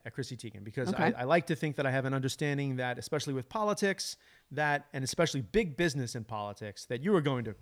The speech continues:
Speaker 1: find aisles crossing through business a lot, right? And
Speaker 2: Sure.
Speaker 1: to, and
Speaker 2: Sure.
Speaker 1: to think that only,
Speaker 2: What's
Speaker 1: you
Speaker 2: in
Speaker 1: know,
Speaker 2: your
Speaker 1: good
Speaker 2: portfolio.
Speaker 1: businesses
Speaker 2: Sure.
Speaker 1: only
Speaker 2: Yeah.
Speaker 1: are backed by one political party or whatever is, is crazy. So it upset me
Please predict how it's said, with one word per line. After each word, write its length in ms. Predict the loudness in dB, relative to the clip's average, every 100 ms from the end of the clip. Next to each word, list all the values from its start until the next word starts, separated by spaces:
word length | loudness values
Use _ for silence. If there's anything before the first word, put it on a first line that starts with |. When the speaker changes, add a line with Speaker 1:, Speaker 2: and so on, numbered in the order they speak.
| -20
Speaker 1:
find 680 | -20 -6 -2 -2 -2 -8 -12 -18 _ _ _ _ _ -2
aisles 400 | 4 6 6 0
crossing 600 | 0 2 2 -2 -8 -10 -4
through 220 | 0 0
business 580 | 0 -4 -6 -10 -12 -8
a 60 | -8
lot, 420 | -8 -14 -18 -18 _ _
right? 300 | -2 -2 -2
And 160 | -2 0
Speaker 2:
Sure. 120 | -2
Speaker 1:
to, 60 | -6 -20 _ _ _
and 100 | -6
Speaker 2:
Sure. 80 | -2
Speaker 1:
to 100 | -2
think 240 | 0 2
that 160 | 4 4
only, 680 | 2 2 0 0 -2 -4 -2
Speaker 2:
What's 180 | -2 0
Speaker 1:
you 40 | 0
Speaker 2:
in 40 |
Speaker 1:
know, 20 |
Speaker 2:
your 100 | 0
Speaker 1:
good 260 | 0 8 8
Speaker 2:
portfolio. 120 | 10 6
Speaker 1:
businesses 560 | 6 6 6 4 2 0
Speaker 2:
Sure. 100 | -2
Speaker 1:
only 260 | -2 -2 2
Speaker 2:
Yeah. 60 | 4
Speaker 1:
are 240 | 4 2
backed 380 | 0 -2 -2 -4
by 180 | -2 -2
one 220 | -2 -2
political 360 | 0 -2 0 4
party 260 | 8 8 8
or 60 |
whatever 420 | 8 6 6 4 2
is, 200 | -2 -6 _
is 240 | -4 -4 -6 -20 0
crazy. 320 | 4 4 2 -2 -4
So 140 | 2
it 80 | 2
upset 380 | 4 6 6 4
me 280 | -4 -4